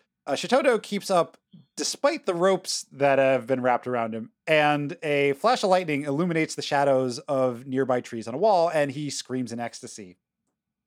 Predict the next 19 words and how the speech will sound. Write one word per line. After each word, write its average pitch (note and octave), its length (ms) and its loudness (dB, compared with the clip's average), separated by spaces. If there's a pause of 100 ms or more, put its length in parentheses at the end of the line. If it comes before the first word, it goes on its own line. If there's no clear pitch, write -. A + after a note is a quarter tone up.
(460)
His G#3 160 0
powers D4+ 440 2
have B3+ 120 2
returned, D#3 540 -4 (140)
and D#3+ 420 2
he F3 220 -6
can G3+ 140 -2
see F#3+ 300 -8
everything D3 440 -6
now. F#2 380 -10 (440)
And D#3 80 -2
he E3 60 0
says, D#3+ 240 0
like, C#3 340 0
"Now F3 360 4
I D#3+ 100 2
can B2+ 260 -10 (160)
finish F#3 340 -2
my B2+ 300 -4